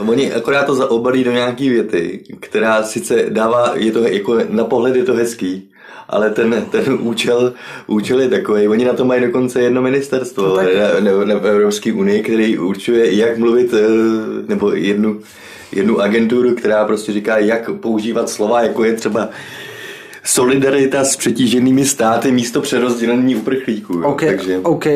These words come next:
Speaker 2: ale jako z mýho pohledu je tohle přesně, i tak, jak já si tu větu vykládám, jakože si ji
Speaker 1: No.
Speaker 2: tady asi všichni teda vykládáme trošičku jinak,
Speaker 1: No.
Speaker 2: tak já s tím souhlasím. Kvóty považuji za totální nesmysl.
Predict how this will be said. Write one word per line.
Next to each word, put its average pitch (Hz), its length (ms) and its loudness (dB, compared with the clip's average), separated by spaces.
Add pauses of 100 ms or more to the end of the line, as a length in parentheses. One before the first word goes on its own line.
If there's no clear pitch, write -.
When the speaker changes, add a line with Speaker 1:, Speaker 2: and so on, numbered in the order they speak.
(120)
Speaker 2:
ale 127 180 0
jako 131 380 0
z 120 100 -4
mýho 160 360 0
pohledu 131 640 0 (260)
je 131 100 -4
tohle 143 280 0
přesně, 143 760 -2 (480)
i 160 120 -4
tak, 175 180 0
jak 190 120 2
já 175 140 0
si 170 160 -4
tu 165 120 -2
větu 151 240 0
vykládám, 117 460 -2
jakože 127 300 -6
si 117 80 -10
ji - 40 -2
Speaker 1:
No. - 60 -6
Speaker 2:
tady 139 180 0
asi - 240 -8
všichni 131 320 -8
teda 131 160 0
vykládáme 131 580 0
trošičku 131 480 -8
jinak, 113 420 -8
Speaker 1:
No. 92 120 -6 (280)
Speaker 2:
tak 147 220 -2
já 165 260 0
s 170 60 -4
tím 156 160 -2
souhlasím. 127 580 -4
Kvóty 202 360 0
považuji 160 380 0
za 123 100 2
totální 120 600 -2
nesmysl. 113 800 -6